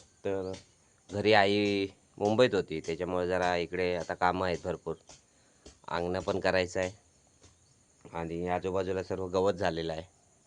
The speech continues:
ते सर्व करायचं आहे साफसफाई.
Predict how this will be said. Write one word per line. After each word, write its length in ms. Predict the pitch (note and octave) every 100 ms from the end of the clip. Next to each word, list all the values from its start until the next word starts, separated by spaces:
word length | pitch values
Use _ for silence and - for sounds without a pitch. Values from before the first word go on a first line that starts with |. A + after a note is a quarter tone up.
| - - _ _ _ _ _ -
ते 100 | F#2
सर्व 260 | G#2 F#2+ F#2+
करायचं 480 | A2 A2 G2 -
आहे 80 | D#2 - _ _ _ _ _ -
साफसफाई. 760 | G2 F2 - - F2+ F2 D2+